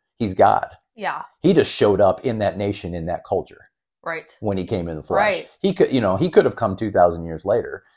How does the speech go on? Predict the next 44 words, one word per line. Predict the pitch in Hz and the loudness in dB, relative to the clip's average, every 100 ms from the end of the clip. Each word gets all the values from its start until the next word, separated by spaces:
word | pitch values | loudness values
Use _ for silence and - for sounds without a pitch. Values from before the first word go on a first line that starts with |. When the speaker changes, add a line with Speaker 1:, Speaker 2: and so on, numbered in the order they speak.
| - | -8
Speaker 1:
and | 98 | -8
shown | - 95 | -4 -2
up | 92 101 | -2 -2
in | |
Nebraska. | 95 98 147 147 - - _ _ _ | -4 0 0 -2 -6 -16 _ _ _
Speaker 2:
Right. | - 190 170 - _ _ _ | -12 -10 -10 -14 _ _ _
Speaker 1:
Or, | - 107 98 85 - - | 2 4 4 2 -2 -8
you | - | -4
know | 131 | -2
what | 123 | -2
I | |
mean, | 127 | -4
Stalingrad | - - 160 165 117 101 101 87 90 101 | -6 4 6 6 4 0 2 4 4 0
in | 110 | 0
Russia. | 127 151 - 95 - 214 | 2 2 0 -6 -6 -6
Speaker 2:
Right. | 220 226 190 - | -2 -2 -4 2
Speaker 1:
You | 208 | 4
know | |
what | 208 | 6
I | |
mean? | 208 | 6
He | 208 | 6
could | 208 | 6
have | 185 | 6
come | - 180 175 160 | 6 4 4 2
wherever | 151 156 170 196 190 | 6 8 8 8 6
and | 156 151 | 4 0
whenever, | 190 139 127 139 | 0 2 2 2
and | 127 | 0
he | 147 | 0
would | 139 | 2
have | 131 | 2
lived | 123 139 131 | 2 0 2
amongst | 127 120 123 - | -2 -2 -4 -6
those | 107 | -6
people. | - 165 156 82 | -4 -8 -6 -6
But | 95 | -6
it | 101 | -2
doesn't | 127 117 107 | -2 -2 -4
mean | 127 120 | -4 -4
that | 101 95 | -4 -2
God's | 104 117 117 | 2 2 2
a | 98 | -4
Jew. | 92 120 85 | -6 -6 -6